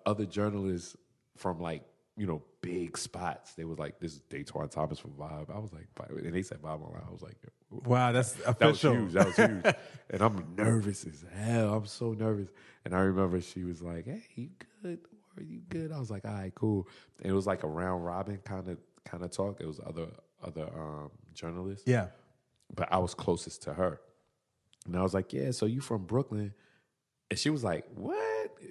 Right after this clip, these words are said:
Speaker 1: Nobody had really spoke on the fact that she was from Brooklyn, like she was born in Brooklyn. And,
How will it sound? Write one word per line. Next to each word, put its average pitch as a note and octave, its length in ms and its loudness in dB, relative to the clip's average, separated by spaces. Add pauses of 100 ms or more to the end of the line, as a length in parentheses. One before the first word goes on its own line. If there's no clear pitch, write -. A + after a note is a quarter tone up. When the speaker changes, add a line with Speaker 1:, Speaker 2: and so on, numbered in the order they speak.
(100)
Speaker 1:
Nobody A#2 400 4
had G#2 260 4
really G2+ 360 2
spoke - 460 0
on F#2 160 -2
the F2 60 -4
fact F2+ 280 -2
that - 80 -10
she - 120 -8
was F2 100 -6
from D2+ 180 -12
Brooklyn, D#2+ 360 0
like D#2+ 160 -2
she - 100 -8
was D#2+ 120 -6
born E2 240 -6
in - 60 -10
Brooklyn. F#2 440 -10 (560)
And, D#2 300 -10